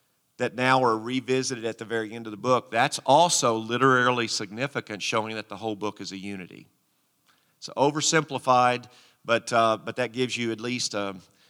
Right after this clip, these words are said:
a beginning place to think about. All right, let's, let's walk through very briefly this, uh, section on meekness, uh, not weakness, and see what we see here. Well, he,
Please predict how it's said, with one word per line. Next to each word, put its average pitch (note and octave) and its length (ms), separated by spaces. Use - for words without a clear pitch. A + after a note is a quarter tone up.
a G#2+ 80
beginning A#2 380
place A2 300
to G#2+ 80
think A2 200
about. G2+ 180
All D3+ 120
right, C#3+ 160
let's, E3+ 200
let's E3 160
walk F#3+ 420
through D#3 360
very C3 240
briefly A#2 800
this, C3+ 440
uh, A2+ 320
section C3+ 720
on A2+ 380
meekness, C3+ 760
uh, A2 400
not A#2 360
weakness, A2+ 580
and G#2 180
see A#2 200
what A2+ 160
we G2+ 340
see A2+ 240
here. G2 180
Well, G2+ 220
he, C3+ 140